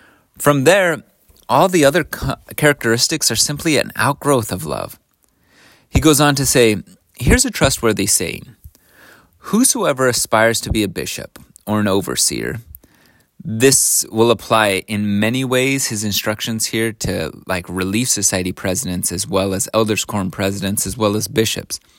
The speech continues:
It's anybody leading out in the church, right? He says, "Here's a trustworthy saying. Uh,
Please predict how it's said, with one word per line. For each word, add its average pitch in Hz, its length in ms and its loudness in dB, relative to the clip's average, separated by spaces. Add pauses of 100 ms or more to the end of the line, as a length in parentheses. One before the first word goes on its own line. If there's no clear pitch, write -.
(160)
It's - 100 -2
anybody 180 380 2
leading 104 480 0
out - 220 -4
in - 60 -8
the - 100 -10 (100)
church, - 280 -12
right? 107 260 0 (960)
He 123 100 0
says, 127 440 4 (880)
"Here's 156 240 4
a 151 160 0
trustworthy 113 540 2
saying. - 540 -4 (200)
Uh, 98 320 4